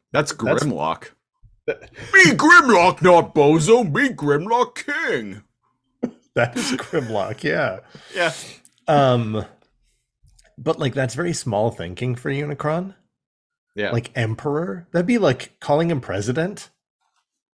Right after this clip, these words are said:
Speaker 2: He's destroyer of worlds and, like, ruler of galaxies. He's not king.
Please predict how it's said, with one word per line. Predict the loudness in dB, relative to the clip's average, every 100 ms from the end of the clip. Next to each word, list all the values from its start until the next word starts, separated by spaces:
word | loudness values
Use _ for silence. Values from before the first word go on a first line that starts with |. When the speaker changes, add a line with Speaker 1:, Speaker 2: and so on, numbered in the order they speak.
| _ _ _ _
Speaker 2:
He's | -8 -6
destroyer | -8 -8 -6 -2 0 0
of | 0
worlds | -2 0 0 -2
and, | -6 -4
like, | -6
ruler | -4 -2 0 0
of | -2
galaxies. | -4 -4 -4 -6 -10 -12 -12 -12
He's | -12 -4
not | -2 -2 -6 _ _ _ _ _ _ _
king. | -8 -4 -4 -8 -16